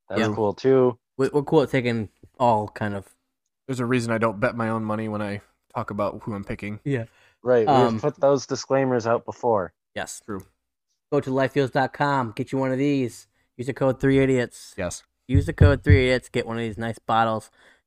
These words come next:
Speaker 2: Get some Fuel Pods. Taste them. They're delicious.
Speaker 3: Bro, even go buy, like, twenty Fuel Pods and use the code.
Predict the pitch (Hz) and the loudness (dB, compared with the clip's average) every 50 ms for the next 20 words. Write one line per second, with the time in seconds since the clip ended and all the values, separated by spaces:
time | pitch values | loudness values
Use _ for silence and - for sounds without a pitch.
0 | _ _ - 101 - - 104 - - - - _ - 185 185 185 180 180 - 170 | _ _ -14 -10 -8 -8 -10 -10 -12 -18 -20 _ 0 2 2 2 2 4 6 8
1 | 160 160 156 156 156 151 147 - - - _ _ _ _ _ _ _ - 147 147 | 8 10 10 8 6 4 2 -4 -12 -20 _ _ _ _ _ _ _ -2 -2 -2
2 | 139 - - 151 139 120 113 107 110 117 160 214 262 - - 277 269 254 - - | -2 -2 -4 -4 -2 -2 -2 -4 -4 -2 -2 -2 -2 -4 -4 -4 -4 -4 -6 -8
3 | - - 117 127 127 120 127 127 143 147 147 156 151 151 139 131 123 131 135 127 | -10 -4 -2 -2 -2 0 -2 -2 -2 0 0 2 2 2 2 0 -2 -2 -2 -2
4 | 113 104 - _ _ _ _ _ _ _ 127 123 123 117 - - 110 110 113 107 | -4 -6 -8 _ _ _ _ _ _ _ -10 -8 -8 -8 -8 -8 -8 -8 -8 -8
5 | - 95 85 85 85 - - 87 85 85 87 _ _ _ _ 90 92 90 90 | -8 -10 -10 -12 -12 -14 -16 -18 -18 -18 -20 _ _ _ _ -16 -16 -16 -16